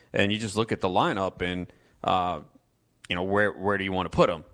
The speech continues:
I mean, he's not a, he's not a leadoff hitter. I know people will think he is 'cause of the speed, but he's not an O B P guy. I know Leury Garcia is not the greatest option at, at leadoff, but they've had him there.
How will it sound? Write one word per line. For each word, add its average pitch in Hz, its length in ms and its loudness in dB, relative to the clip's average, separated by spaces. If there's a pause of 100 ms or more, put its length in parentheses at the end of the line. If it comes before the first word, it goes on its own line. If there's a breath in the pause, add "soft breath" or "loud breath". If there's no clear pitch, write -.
I 92 60 -6
mean, 95 400 -2
he's 101 280 -6
not 113 300 2
a, 101 240 -2
he's 101 160 -6
not 139 160 0
a 107 40 2
leadoff 107 340 -4
hitter. 80 240 -4
I 92 60 -2
know 101 120 2
people 95 320 -6
will 92 120 -4
think 110 260 -4
he 90 160 -4
is 87 160 -4
'cause 95 180 -10
of 85 80 -10
the 82 80 -8
speed, 110 460 -4
but - 260 -4
he's 87 160 -12
not 113 160 2
an 101 80 2
O 101 80 2
B 90 140 -12
P 123 180 -4
guy. 78 280 -2
I 82 100 -4
know 98 180 0
Leury 95 300 -2
Garcia 98 400 -2
is 90 160 -4
not 90 280 -4 (300 soft breath)
the - 60 2
greatest 95 340 4
option 90 320 0
at, 85 240 -4
at 87 160 -2
leadoff, 107 400 2
but 92 80 -8
they've 87 160 -8
had 113 220 4
him 90 100 -4
there. 87 260 -2